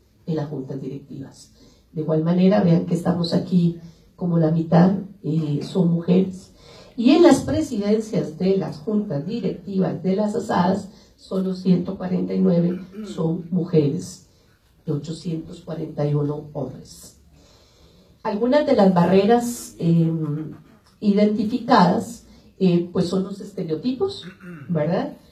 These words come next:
Los hombres tienen más capacidad de trabajo,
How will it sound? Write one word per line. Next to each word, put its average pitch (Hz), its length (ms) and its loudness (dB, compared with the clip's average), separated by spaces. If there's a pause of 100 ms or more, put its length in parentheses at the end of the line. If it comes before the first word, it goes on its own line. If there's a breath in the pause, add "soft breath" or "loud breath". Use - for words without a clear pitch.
(100)
Los 180 160 -12
hombres 185 260 -2
tienen 196 640 2 (340)
más 185 220 -2
capacidad 180 580 -8
de - 60 -12
trabajo, 160 540 -8